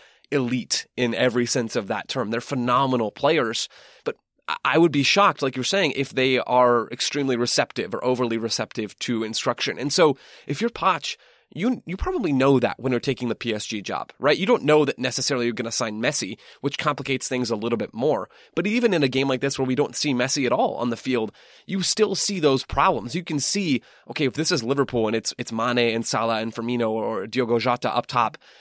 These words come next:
those guys are, are gonna press. They're gonna buy in under Klopp. I think these players that P S G has in their front line, maybe Angel Di Maria aside,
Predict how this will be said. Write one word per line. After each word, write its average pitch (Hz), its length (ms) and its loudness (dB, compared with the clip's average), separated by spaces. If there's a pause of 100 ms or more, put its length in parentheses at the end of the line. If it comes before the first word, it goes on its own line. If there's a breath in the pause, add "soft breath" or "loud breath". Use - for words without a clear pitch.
(200 soft breath)
those 208 180 6
guys 202 240 4
are, 170 160 0
are 160 80 2
gonna 170 180 0
press. 139 300 0
They're 147 100 2
gonna 160 220 2
buy 131 180 2
in 135 220 2
under 113 280 -2
Klopp. 139 440 0 (380 soft breath)
I 143 60 0
think 139 280 -2
these 160 240 -2
players 151 340 0
that 135 120 -2
P 143 120 0
S 143 120 -2
G 131 140 -2
has 131 340 0
in 117 80 -4
their 110 100 -2
front - 240 -6
line, 113 220 -4
maybe 117 180 -4
Angel 113 240 -4
Di 107 120 -8
Maria 110 340 -4
aside, 120 500 0